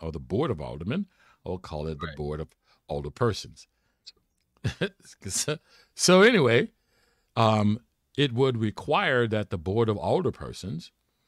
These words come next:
Speaker 1: uh, when they have a conflict of interest,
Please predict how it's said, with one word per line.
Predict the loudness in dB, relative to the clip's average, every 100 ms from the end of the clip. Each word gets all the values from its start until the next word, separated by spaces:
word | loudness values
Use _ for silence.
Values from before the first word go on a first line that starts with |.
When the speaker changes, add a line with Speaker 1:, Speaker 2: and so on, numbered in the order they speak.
| _ _ _ _ _ _
Speaker 1:
uh, | -4 0
when | 2 4
they | 2
have | 0 -2 -2
a | -4
conflict | -6 -8 -6 -6 -6 -4
of | -6 -4
interest, | -2 -2 -4 -10 -10 -16